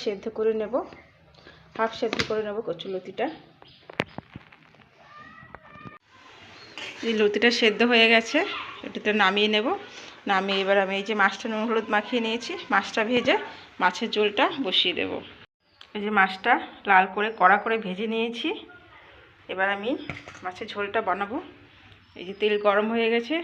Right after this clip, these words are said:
দিয়ে দেব কালো জিরে, কালো জিরে আর কাঁচা লঙ্কা ফোড়নে মাছের ঝোলটা বানাবো। সবজিগুলো আমি দিয়ে দিয়েছি, তো নেড়ে চেড়ে একটু ভাজা ভাজা করে নেব।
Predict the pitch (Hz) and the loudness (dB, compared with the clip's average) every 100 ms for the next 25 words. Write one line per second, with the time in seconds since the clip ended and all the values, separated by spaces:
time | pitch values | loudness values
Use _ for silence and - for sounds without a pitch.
0 | - - 180 190 185 190 208 208 202 214 | -6 -14 -10 -8 -6 -8 -2 0 2 2
1 | 226 262 330 - - - - - - _ | 0 0 -2 -10 -20 -20 -20 -20 -20 _
2 | - - _ - - - - 214 214 233 | -20 -20 _ -20 -20 -20 -2 2 2 2
3 | 254 247 247 202 208 240 226 226 233 226 | 4 2 4 0 0 0 0 -2 -4 -2
4 | 220 247 415 - - - - - - 180 | 0 0 -2 -6 -18 -20 -20 -14 -2 -2
5 | - 214 220 190 208 190 185 202 269 - | 0 -4 0 2 2 2 0 0 -2 -6
6 | - - - - - - - - - - | -8 -4 -2 -2 -2 -2 -2 -2 -2 -2
7 | - - - - - - - - - - | -2 -4 -4 -4 -2 -2 -2 -2 -2 -2
8 | - - 233 208 202 233 247 254 262 208 | -2 0 0 2 2 2 4 4 4 4
9 | 220 226 240 - 311 - - - - - | 4 4 2 2 2 2 0 0 0 0
10 | - - - - - - 208 214 214 220 | -2 -2 -2 -2 -4 -2 0 4 4 4
11 | 233 254 403 - - - - - - - | 4 4 2 -4 -6 -6 -4 -4 -2 -2
12 | - - - 208 202 208 240 233 226 226 | -2 -2 -2 0 0 2 4 4 4 0
13 | 226 233 220 | 0 2 0